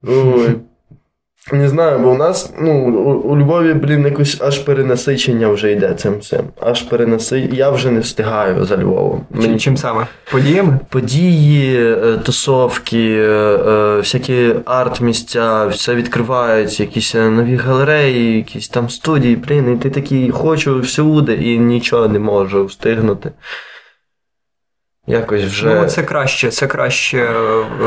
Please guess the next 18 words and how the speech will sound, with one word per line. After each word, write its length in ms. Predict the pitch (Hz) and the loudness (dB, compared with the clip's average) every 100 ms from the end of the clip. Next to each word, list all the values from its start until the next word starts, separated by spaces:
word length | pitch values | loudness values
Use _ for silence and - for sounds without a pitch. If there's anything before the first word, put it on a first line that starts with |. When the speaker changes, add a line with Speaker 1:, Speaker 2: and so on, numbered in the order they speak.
| 110 110 113 - _ - | -2 -4 -12 -20 _ -6
Speaker 2:
коли 220 | 123 120 | -2 0
є 160 | 123 120 | 2 0
з 20 | |
чого 260 | - 123 | -2 -2
вибирати, 480 | 123 117 120 110 123 | -2 -2 -2 -2 0
ніж 240 | 117 117 - | -2 -2 -4
ти 320 | 120 113 120 - | -2 -2 -4 -8
такий: 400 | 113 113 107 113 | -6 -4 -2 -2
«Я 140 | 110 | -4
сьогодні 340 | - 117 113 | -2 -2 -2
йду 180 | 110 120 | -2 -2
туди, 220 | 117 117 110 - | -2 -2 -2 -2
тому 160 | 113 | -2
що 120 | - | -2
більше 280 | 117 120 - | -2 0 0
немає 400 | 127 135 135 131 | 0 2 0 -2
куди 280 | - - 135 | -2 -2 -2
йти». 200 | 123 - | -2 -6